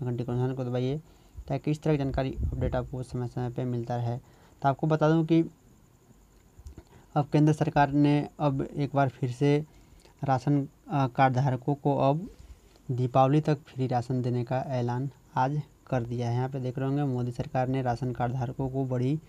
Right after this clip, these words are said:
खुशखबरी दी है, अब दीपावली तक फ्री राशन मिलेगा, यानी कि नवंबर तक राशन अब आपको फ्री में मिलेगा। यहाँ तक ज़्यादा डिटेल के लिए यहाँ पे देख रहे होंगे कि टीकाकरण के साथ साथ, अ, साथ साथ सरकार ने आज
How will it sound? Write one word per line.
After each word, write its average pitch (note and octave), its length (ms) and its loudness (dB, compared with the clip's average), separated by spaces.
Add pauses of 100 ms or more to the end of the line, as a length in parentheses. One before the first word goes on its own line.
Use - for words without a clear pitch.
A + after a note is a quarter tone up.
(320)
खुशखबरी C#3+ 520 2
दी D#3 160 6
है, D3 180 6
अब D3 220 0
दीपावली C3 520 0
तक C#3+ 160 0 (240)
फ्री B2+ 200 -4
राशन B2 260 -2
मिलेगा, A#2+ 320 0
यानी C#3 200 2
कि D3 100 -2
नवंबर B2+ 420 0
तक B2 240 -4
राशन B2 360 -2
अब B2+ 200 -2 (100)
आपको C3 320 -6
फ्री - 300 -10
में A#2+ 100 -2
मिलेगा। A#2 360 -4 (880)
यहाँ C#3+ 100 4
तक D#3 100 2
ज़्यादा C#3+ 360 4
डिटेल C3+ 260 0
के D3 100 -2
लिए C3+ 100 4
यहाँ C3 100 2
पे C3+ 140 0
देख C3 180 -2
रहे B2+ 80 0
होंगे C3+ 140 0
कि C#3 60 -2
टीकाकरण B2+ 420 -2
के A#2+ 100 -4
साथ B2+ 200 0
साथ, C3+ 220 0
अ, - 1080 -6
साथ C3 240 2
साथ C#3 180 -2
सरकार C3 380 0
ने C3+ 120 2
आज C3+ 340 2